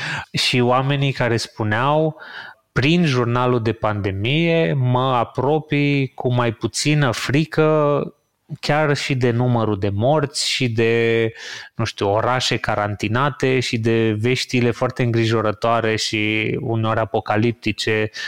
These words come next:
mai ales din acea primă perioadă, sfârșit de martie, uh, început de aprilie.”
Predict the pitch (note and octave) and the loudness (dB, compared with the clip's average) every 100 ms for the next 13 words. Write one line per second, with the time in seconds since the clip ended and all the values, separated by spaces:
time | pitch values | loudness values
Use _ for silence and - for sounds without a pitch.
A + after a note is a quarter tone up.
0 | - - A#2+ A#2+ A#2 - A2+ A2 - G#2 | -10 -4 0 2 0 0 -2 -2 -2 -4
1 | - A2 A2 G#2 A2 G2 G#2 G#2 G#2 G#2+ | -2 0 0 -2 -2 0 2 0 0 0
2 | G2+ G#2 - - - - - - A2 A2 | 0 -2 -8 -10 -6 -2 -2 -2 0 0
3 | G#2 G#2+ G#2 - G#2 G#2 G2+ A2 G#2+ G2+ | 2 0 -2 -2 -2 0 -2 -2 -2 -2
4 | G#2 - _ - - B2 A2+ A#2+ A2 G2 | -4 -10 _ -20 -6 -4 -2 0 0 0
5 | - G2 A#2 | -2 -2 -4